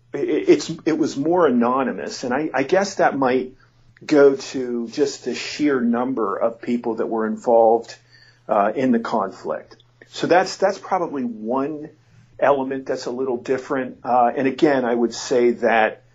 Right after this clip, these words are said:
the seriousness of the material, uh, is, is much different. Those, those wounds are still fresh, um, and I think that kind of shows in, in, in the ghost lore and in the ghost stories.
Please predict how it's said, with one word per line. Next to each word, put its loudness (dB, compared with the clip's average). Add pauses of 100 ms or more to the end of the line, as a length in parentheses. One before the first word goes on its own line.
(220)
the -2
seriousness 0
of 0 (100)
the -6
material, 0
uh, -8
is, -10
is -2
much -2
different. -6
Those, 6 (540)
those 6
wounds -4
are -6
still -6
fresh, -4
um, -10 (380)
and -8
I -2
think -8
that 2
kind -6
of -6
shows -2
in, -12 (480)
in, -6
in 2
the -2
ghost 0
lore 2
and -4
in -8
the -6
ghost -6
stories. -8